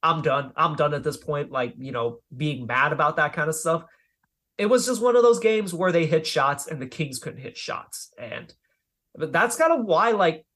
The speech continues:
I, I, especially at this point in the season, the Kings were gonna be the third seed. Like, had they won this game, they could have had a chance for the second seed. But, like, who knows? Like, Memphis was kind of on a roll. It was gonna be tough. Like, I, it was a bad loss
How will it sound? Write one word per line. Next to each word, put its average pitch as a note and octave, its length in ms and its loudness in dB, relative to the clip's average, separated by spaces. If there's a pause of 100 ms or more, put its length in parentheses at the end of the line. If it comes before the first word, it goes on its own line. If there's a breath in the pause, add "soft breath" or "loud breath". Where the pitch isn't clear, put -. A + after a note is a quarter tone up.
I, E3+ 580 2
I, F#3 240 0
especially A#3+ 540 2
at D#3 140 2
this D3+ 160 0
point E3+ 200 -2
in E3+ 60 -2
the E3 80 -2
season, E3+ 300 -2
the C#3+ 60 -6
Kings A3+ 240 0
were F#3+ 140 2
gonna D3 200 0
be C3+ 160 -6
the A#2+ 100 -8
third B2+ 280 -6
seed. D#3 320 -8 (340 soft breath)
Like, D#3 160 2
had F3 140 0
they A3 120 6
won F3+ 240 4
this E3+ 160 -2
game, C#3+ 180 -6
they D3+ 80 -4
could D#3 160 -2
have C#3 200 0
had - 0 -
a A#2+ 80 -8
chance - 560 -4
for D#3+ 80 -6
the B2 80 -8
second - 340 -8
seed. - 400 -12
But, - 180 -14
like, A#2+ 300 -12 (440)
who A#3+ 180 4
knows? G#3 520 2
Like, C#3+ 320 -2
Memphis E3 500 -2
was D#3+ 120 0
kind D#3 160 0
of C#3+ 80 0
on D3 140 0
a C#3 40 -2
roll. B2 420 0
It C#3 80 -8
was C3+ 180 -6
gonna C#3+ 140 -6
be D3+ 120 -8
tough. C#3 380 -4
Like, D#3+ 300 0 (340)
I, B3+ 280 0 (220 soft breath)
it G3 80 -4
was A#3 140 4
a F#3+ 240 2
bad E3+ 320 2
loss G3 580 0